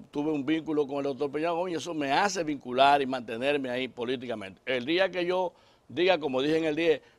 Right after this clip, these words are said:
me repliego de la política, porque iba a aspirar a, al, al, al, al,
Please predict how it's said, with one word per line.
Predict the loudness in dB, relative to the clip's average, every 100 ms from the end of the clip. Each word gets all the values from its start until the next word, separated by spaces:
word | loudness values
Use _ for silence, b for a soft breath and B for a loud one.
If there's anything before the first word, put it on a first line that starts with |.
| -6
me | -2 0
repliego | 0 2 4 4 4
de | 4
la | 2
política, | 2 2 2 -2 -10 -12 -12
porque | -12 -6
iba | 2 2
a |
aspirar | 2 2 2 4
a, | 4 2
al, | -6 -6 -6 -4
al, | -2 -2 -2 -4
al, | -4 -4 -8 -12
al, | -10 -10